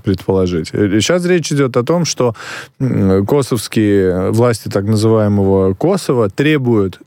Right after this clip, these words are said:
от сербов, э, которые проживают на севере Косово, в Метохии, м, э, чтобы они использовали именно косовские автомобильные номера, а не сербские номера. И что если они этого не сделают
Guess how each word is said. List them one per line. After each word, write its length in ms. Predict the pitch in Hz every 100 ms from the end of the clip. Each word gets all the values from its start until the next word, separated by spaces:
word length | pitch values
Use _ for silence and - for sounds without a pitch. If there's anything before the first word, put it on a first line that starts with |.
| -
от 280 | 113 98 - -
сербов, 720 | - 156 180 196 120 90 _ - - - -
э, 520 | 87 92 95 95 92 92
которые 360 | 104 117 113
проживают 560 | 92 110 113 113 104 98
на 120 | 104
севере 480 | 95 135 117 98 95
Косово, 440 | 127 160 - 113 95
в 60 |
Метохии, 720 | 104 98 117 156 - 110 98 - - - -
м, 640 | 107 107 104 95 92 92
э, 20 | 92
чтобы 320 | - 123 120
они 220 | 127 160
использовали 720 | 131 147 156 160 131 117 110
именно 680 | 113 131 151 139 123 113 104 -
косовские 720 | 143 - 135 - - 120 110
автомобильные 720 | 98 120 117 107 120 120 120
номера, 520 | 120 123 135 143 107 92
а 60 |
не 160 | 101 123
сербские 560 | - 117 - - 92
номера. 420 | 85 87 85 82 -
И 80 | 104
что 160 | -
если 320 | 127 143 - 127
они 200 | 113 110
этого 260 | 101 110
не 120 | 107 107
сделают 560 | 107 113 101 95 92